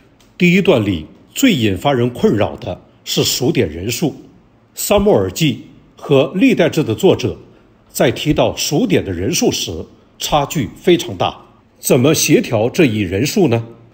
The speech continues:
我们看到最好的解释是这样的：当本章中提到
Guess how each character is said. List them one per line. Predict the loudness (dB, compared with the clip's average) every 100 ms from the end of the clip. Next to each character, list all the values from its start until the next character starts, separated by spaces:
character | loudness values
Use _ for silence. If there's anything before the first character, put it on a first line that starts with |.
| _ _
我 | 2
们 | 2 2
看 | 2
到 | 2
最 | 2 2
好 | 2 2
的 | -2
解 | -4 -4
释 | -6 -4 -4 -6
是 | -8 -6
这 | 2 2
样 | 2 -4
的： | -12 -16 _ _ _ _ _ 0
当 | 2 2
本 | 0 0
章 | 2 2
中 | 4 2
提 | 0 -2
到 | 0 0 -4